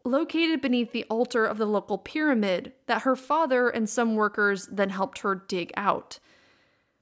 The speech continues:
This is the same story that I relayed to you at the top of the episode,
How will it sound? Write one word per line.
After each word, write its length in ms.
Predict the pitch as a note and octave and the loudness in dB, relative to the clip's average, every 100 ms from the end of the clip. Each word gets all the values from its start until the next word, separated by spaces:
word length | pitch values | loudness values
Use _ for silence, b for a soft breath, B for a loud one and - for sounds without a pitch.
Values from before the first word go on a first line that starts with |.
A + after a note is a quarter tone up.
| _ | _
This 260 | A3+ D4+ E4+ | -2 0 0
is 140 | E4 | 0
the 120 | D#4 D4 | 2 2
same 380 | - B3 B3 | 4 4 2
story 380 | A#3 A3+ A#3 A3+ | 0 2 4 4
that 100 | G#3+ | 4
I 60 | G#3 | 2
relayed 440 | G3+ G3+ G3 F#3+ | 2 -2 -2 -4
to 120 | - G#3 | -4 -2
you 140 | G3 | 0
at 80 | F3+ | -2
the 80 | G#3 | -4
top 400 | - C#4 A#3 - | -2 0 0 0
of 100 | G#3+ | -2
the 100 | G3+ | 0
episode, 560 | F#3+ F3+ F#3 D#3 - - | 0 -2 -4 -4 -4 -10